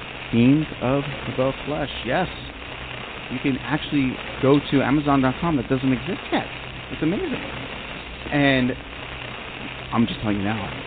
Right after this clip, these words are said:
our director friend here would really appreciate it. Fiends of the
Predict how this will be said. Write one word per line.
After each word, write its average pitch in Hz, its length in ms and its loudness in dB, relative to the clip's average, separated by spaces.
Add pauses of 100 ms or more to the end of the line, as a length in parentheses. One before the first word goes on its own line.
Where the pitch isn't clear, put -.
our 107 120 2
director 107 500 -2 (100)
friend 107 220 2
here 95 300 -4 (1160)
would 95 100 -6 (160)
really 92 200 -6 (120)
appreciate 90 420 -6
it. - 760 -8
Fiends 247 280 8
of 196 200 8
the 196 80 4